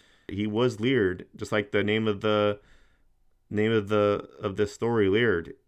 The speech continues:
He was leered to his potential death, and he saw the two dead bodies, you know, two,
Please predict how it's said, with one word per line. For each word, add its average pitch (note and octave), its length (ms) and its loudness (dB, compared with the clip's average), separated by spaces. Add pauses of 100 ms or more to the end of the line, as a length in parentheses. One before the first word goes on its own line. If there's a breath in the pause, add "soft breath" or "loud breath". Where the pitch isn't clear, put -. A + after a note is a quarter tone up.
(220)
He A2+ 180 -8
was G#2+ 340 -2
leered G2+ 440 0 (420 soft breath)
to G2 200 -2
his F#2 320 0
potential F#2+ 460 -6
death, F#2+ 540 -8 (840)
and D2+ 180 -10
he E2+ 80 -6
saw F2+ 300 -4
the F2+ 100 -6
two F#2+ 220 -6
dead F2+ 260 -6
bodies, G2 540 -4
you F#2 160 -8
know, E2+ 100 -6
two, F#2+ 500 -2